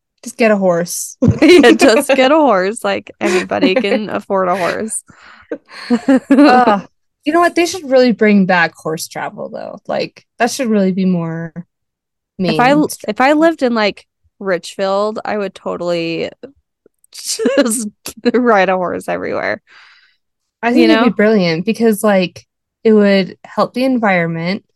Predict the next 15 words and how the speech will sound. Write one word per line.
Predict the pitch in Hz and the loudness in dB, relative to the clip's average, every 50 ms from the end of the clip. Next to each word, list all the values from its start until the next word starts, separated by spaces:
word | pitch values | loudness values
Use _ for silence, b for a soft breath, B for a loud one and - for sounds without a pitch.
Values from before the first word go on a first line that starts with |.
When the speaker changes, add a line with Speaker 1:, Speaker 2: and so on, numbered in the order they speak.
| _ _ - | _ _ -14
Speaker 1:
It | - 202 190 226 | -8 0 2 4
would | 247 190 | 4 4
Speaker 2:
Mm-hmm. | 185 - | 4 2
Speaker 1:
open | 208 220 220 254 247 | 2 2 2 0 0
up | 262 247 196 | 0 0 -2
jobs | - - 208 196 202 208 196 190 196 196 - - | -4 -2 0 2 2 2 2 2 0 -2 -6 -6
'cause | - 226 214 | -6 -6 -4
somebody's | - 220 214 214 226 214 - | -2 0 0 0 0 -2 -4
gotta | - 220 196 190 185 | -4 -4 -2 -2 -4
scoop | 185 - - - - 208 214 - | -4 -8 -10 -8 -8 -8 -6 -4
up | 214 202 202 - | -4 -6 -4 -4
all | 196 196 185 | -4 -2 -2
the | 180 | -4
shit | 175 - - - 208 214 190 | -6 -8 -10 -8 -8 -6 -6
off | 185 185 180 | -8 -8 -10